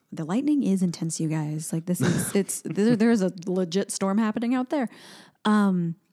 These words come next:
Speaker 1: but I'm gonna build this site. I'm gonna launch it. And I
Speaker 2: Congratulations.
Speaker 1: just, thank you. And I have these testimonials, and I'm just excited to see. And I got a new student this week.
Speaker 2: Yeah.
Speaker 1: And I'm just excited to really grow it,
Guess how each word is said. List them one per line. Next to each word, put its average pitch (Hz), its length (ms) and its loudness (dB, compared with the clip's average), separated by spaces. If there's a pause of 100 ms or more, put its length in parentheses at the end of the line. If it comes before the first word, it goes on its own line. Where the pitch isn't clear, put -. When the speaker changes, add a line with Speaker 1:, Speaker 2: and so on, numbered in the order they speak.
(280)
Speaker 1:
but 214 120 4
I'm 214 80 4
gonna 208 180 4
build 196 240 -2
this 320 160 -4
site. 175 400 -6
I'm 190 80 -4
gonna 185 220 -4
launch 170 340 -4
it. 240 240 -2
And 190 180 0
I 139 40 4
Speaker 2:
Congratulations. 147 460 0
Speaker 1:
just, - 120 -12
thank 427 380 -4
you. 202 180 2
And 180 140 -2
I 196 80 -2
have 214 300 -4
these 240 120 -6
testimonials, 247 840 -2
and 233 100 -2
I'm 226 140 -2
just 240 180 -4
excited 226 460 -2
to 247 60 0
see. - 120 -6
And 214 100 2
I 208 60 2
got 185 160 0
a 202 60 0
new 240 100 2
student - 380 -6
this 156 160 -6
week. - 320 -8 (280)
Speaker 2:
Yeah. 98 380 -10
Speaker 1:
And 208 300 0
I'm 208 160 -2
just 226 200 -4
excited 220 540 -4
to 220 540 0 (760)
really 240 580 2
grow 196 420 0
it, 180 340 -4